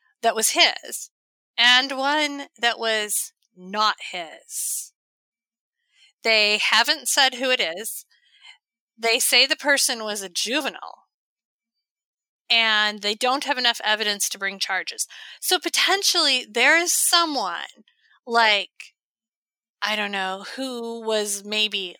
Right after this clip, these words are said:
learning from him, looking up to him. God only knows what was going on,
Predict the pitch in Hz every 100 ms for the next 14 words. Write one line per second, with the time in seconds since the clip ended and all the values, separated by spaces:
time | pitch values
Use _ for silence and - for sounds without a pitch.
0 | - 185 175 180 254 320 320 302 320 302
1 | 277 294 285 269 254 208 214 - 185 180
2 | 208 254 - 294 277 277 269 - - -
3 | - - - 214 _ _ - 370 403 392
4 | 359 311 277 233 214 190 196 - 208 226
5 | - - 196 180 180 170